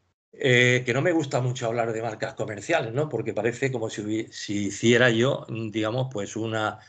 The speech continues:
propaganda, ¿no? Entonces, por ejemplo, pues a nivel de costo, pues nos estamos moviendo a nivel de Tecnoflon, con un tipo, normalmente, ya no hablo de tipos especiales, tipos normales para, para el moldeo por compresión,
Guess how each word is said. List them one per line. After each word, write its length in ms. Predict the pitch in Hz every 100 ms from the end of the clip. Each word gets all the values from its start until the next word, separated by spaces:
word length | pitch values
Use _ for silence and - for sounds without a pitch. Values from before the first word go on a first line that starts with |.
| _
propaganda, 680 | 123 120 113 117 107 107 104
¿no? 140 | 131 - - _ _ _ _ _ _ _ _ 107
Entonces, 480 | 104 135 131 147
por 180 | - 139
ejemplo, 480 | 127 135 131 117 104
pues 240 | 110 101
a 160 | - 113
nivel 260 | 110 135 135
de 140 | 139
costo, 560 | 143 135 - 139 - _ _ _ _ _ _
pues 480 | 117 117 113 - -
nos 320 | 113 110 -
estamos 460 | - 120 127 127 123
moviendo 800 | 120 123 127 131 131 139 139 123 117
a 100 | 113
nivel 320 | 110 127 117
de 120 | 107
Tecnoflon, 600 | 104 113 107 - 131 131
con 160 | 123 143
un 200 | 180 -
tipo, 380 | 165 165 170 151
normalmente, 800 | 123 123 135 147 156 151 151 - 117
ya 140 | 147
no 100 | 151
hablo 160 | 151 127
de 80 |
tipos 260 | 127 147 143
especiales, 560 | 131 147 - 147 107 -
tipos 300 | 151 151 139
normales 680 | 120 107 107 147 151 95 -
para, 420 | 107 101 98 - - - - - _
para 480 | - 110 107 104 113
el 160 | 113 113
moldeo 280 | 113 117 139
por 220 | 151 135
compresión, 800 | 120 107 107 104 - 127 107